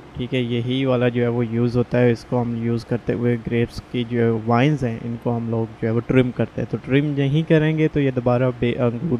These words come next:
जो है वो यहाँ पे नहीं उगेंगे और ना ही हमें न्यू दोबारा जो है वो अंगूर देखने को मिलेंगे। तो इनको trim करना जो है वो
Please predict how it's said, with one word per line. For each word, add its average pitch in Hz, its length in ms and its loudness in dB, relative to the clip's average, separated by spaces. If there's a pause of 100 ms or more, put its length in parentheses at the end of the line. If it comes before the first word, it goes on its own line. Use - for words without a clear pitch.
(100)
जो 120 60 0
है 113 80 2
वो 117 100 0
यहाँ 113 320 -6
पे 120 100 0
नहीं 117 320 0
उगेंगे 139 360 -2
और 139 100 0
ना 117 180 0
ही 120 140 0
हमें 117 200 -2
न्यू 117 260 -4 (720)
दोबारा 120 360 2
जो 120 120 0
है 120 80 2
वो 123 80 0
अंगूर 120 420 0
देखने 123 380 -4
को 127 120 -2
मिलेंगे। 139 440 -2
तो - 220 -6
इनको 139 200 0
trim 143 300 0
करना 127 300 -2
जो 127 120 0
है 123 80 4
वो 120 100 0